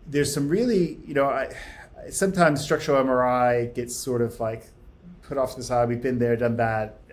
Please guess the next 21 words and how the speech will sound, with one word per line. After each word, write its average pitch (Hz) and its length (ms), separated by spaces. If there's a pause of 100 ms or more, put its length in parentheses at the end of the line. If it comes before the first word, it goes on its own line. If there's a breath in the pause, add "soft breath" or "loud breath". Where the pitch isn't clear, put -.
(200)
But 143 220
I 139 80
think 202 220
actually 131 480 (460 loud breath)
there's, 135 320
there's 131 260
a, 127 200 (100)
there's 131 160
a 131 60
whole 180 260
lot 156 120
of 143 80
exciting 123 360
work 127 260
in 117 240
structural 120 400
M 113 100
R 117 140
I, 113 140
kind 151 180
of - 140